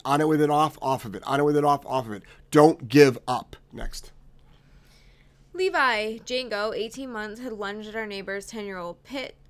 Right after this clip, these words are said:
Speaker 2: I apologized and asked him if we could spend a half hour working through it, set it up. He loaded, and I shocked at a hundred and repeated, um, every time he tried and then went into avoidance and practiced place while the pug walked around. Anything else to do for this?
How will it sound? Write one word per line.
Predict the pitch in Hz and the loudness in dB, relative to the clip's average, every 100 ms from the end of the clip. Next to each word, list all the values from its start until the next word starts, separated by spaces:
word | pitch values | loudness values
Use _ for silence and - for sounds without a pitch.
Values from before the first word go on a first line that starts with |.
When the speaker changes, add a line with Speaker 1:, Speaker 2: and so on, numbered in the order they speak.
| - | -12
Speaker 2:
I | 196 | -10
apologized | 196 220 208 208 202 202 | -10 -8 -10 -8 -10 -10
and | 190 | -12
asked | 180 208 233 | -12 -12 -14
him | |
if | 220 202 | -14 -14
we | |
could | 202 196 | -14 -14
spend | - 202 185 | -14 -14 -14
a | |
half | 190 185 190 | -14 -14 -10
hour | 185 185 | -10 -10
working | 175 180 190 185 | -14 -16 -16 -16
through | 185 180 | -14 -14
it, | - - | -14 -14
set | 208 185 | -16 -12
it | |
up. | 185 170 - | -10 -12 -12
He | 214 | -12
loaded, | 185 190 196 - | -10 -10 -12 -14
and | 180 | -16
I | 185 | -16
shocked | - 185 190 - | -12 -12 -14 -18
at | - 175 | -16 -14
a | |
hundred | 185 196 196 180 | -14 -14 -14 -14
and | - | -16
repeated, | 180 - 233 233 233 226 226 _ - _ _ - | -20 -18 -12 -10 -8 -8 -10 _ -20 _ _ -16
um, | 185 175 180 | -12 -12 -12
every | 185 226 | -10 -10
time | 226 196 196 | -10 -10 -10
he | 208 | -12
tried | 214 180 175 | -10 -8 -8
and | 175 | -10
then | 175 | -12
went | 180 - | -14 -14
into | 202 | -14
avoidance | 185 175 175 170 180 | -14 -10 -10 -12 -16
and | - 185 | -18 -14
practiced | 175 175 180 - | -14 -14 -20 -18
place | 214 190 185 | -14 -14 -12
while | 165 165 | -14 -14
the | |
pug | - 208 185 180 | -16 -14 -14 -12
walked | 170 175 175 | -14 -14 -14
around. | 170 160 160 | -12 -12 -12
Anything | - 185 190 180 | -14 -16 -16 -18
else | 185 - | -18 -20
to | 208 | -14
do | 220 | -14
for | 226 | -12
this? | 240 247 254 | -12 -12 -14